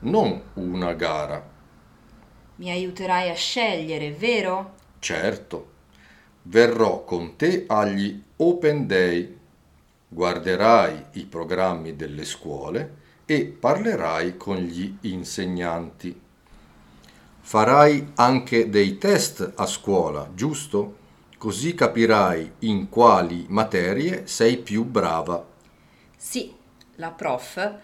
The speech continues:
Speaker 2: ci ha detto che li faremo presto.
Speaker 1: Bene, saranno utili. Ma ricorda,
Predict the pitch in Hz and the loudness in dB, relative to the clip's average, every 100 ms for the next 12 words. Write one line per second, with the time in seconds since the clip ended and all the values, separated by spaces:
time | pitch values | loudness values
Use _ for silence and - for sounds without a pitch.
0 | - _ - 233 214 147 131 - 185 202 | -20 _ -8 -4 -2 -2 -6 -6 -6 -6
1 | 202 - 208 220 - 262 196 190 214 202 | -8 -6 -4 -4 -2 -2 0 -4 -6 -4
2 | 135 131 - 151 135 - _ _ 92 131 | -4 -6 -8 -10 -12 -14 _ _ 2 4
3 | 135 92 78 71 _ _ _ _ - 98 | 4 0 -6 -14 _ _ _ _ -6 -2
4 | 92 117 160 160 - 165 196 202 82 104 | 4 4 4 0 -2 -2 -4 -4 -8 -8
5 | 147 _ _ _ _ - _ 104 104 127 | -14 _ _ _ _ -20 _ 0 6 6
6 | 107 175 - 107 98 95 87 95 - | 4 0 2 4 4 2 -2 -2 -4